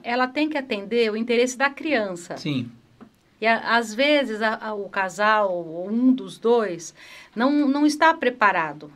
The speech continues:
Speaker 2: Sim.
Speaker 1: Às vezes, a mulher quer muito,
Speaker 2: Aham.
Speaker 1: mas na conversa, no atendimento
Speaker 2: É.
Speaker 1: com o marido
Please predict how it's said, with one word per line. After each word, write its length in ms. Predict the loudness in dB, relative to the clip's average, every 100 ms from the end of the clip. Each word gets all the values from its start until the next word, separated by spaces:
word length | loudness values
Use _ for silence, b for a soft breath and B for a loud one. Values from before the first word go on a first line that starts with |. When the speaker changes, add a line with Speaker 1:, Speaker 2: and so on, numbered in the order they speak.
| _
Speaker 2:
Sim. 300 | -8 -6 -4
Speaker 1:
Às 140 | -2 0
vezes, 140 | 0
a 60 | 0
mulher 400 | 0 2 2 0
quer 240 | 0 4 4
muito, 580 | 4 2 -4 -8 -10 -8
Speaker 2:
Aham. 400 | -6 -4 -4 -6 B B
Speaker 1:
mas 200 | 2 4
na 120 | 2
conversa, 640 | 0 -4 2 2 2 0 -2
no 80 |
atendimento 680 | -2 -4 -4 -6 -6 -6 -6
Speaker 2:
É. 80 | -6
Speaker 1:
com 160 | -4
o 20 | -4
marido 680 | -4 -2 -2 -2 -6 -16